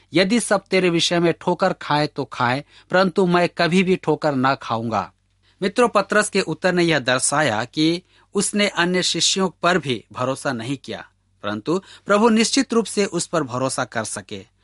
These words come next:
पतरस की सबसे बड़ी समस्या यह थी कि वह स्वयं को नहीं जानता था, और यही समस्या आज हम में से कई लोगों की भी है।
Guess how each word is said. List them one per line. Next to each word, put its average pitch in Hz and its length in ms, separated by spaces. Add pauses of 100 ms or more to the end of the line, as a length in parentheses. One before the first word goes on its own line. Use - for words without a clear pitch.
(260)
पतरस 220 340
की 214 120
सबसे 208 420
बड़ी 190 200
समस्या 156 460
यह 156 220
थी 147 200
कि 156 140
वह 143 120
स्वयं 180 360
को 143 160
नहीं 131 240
जानता 110 380
था, 90 260 (380)
और 160 180
यही 196 260
समस्या 143 500 (160)
आज 143 360 (240)
हम 214 140
में 202 140
से 170 200
कई 151 260
लोगों 131 300
की 123 220
भी 123 180
है। 147 300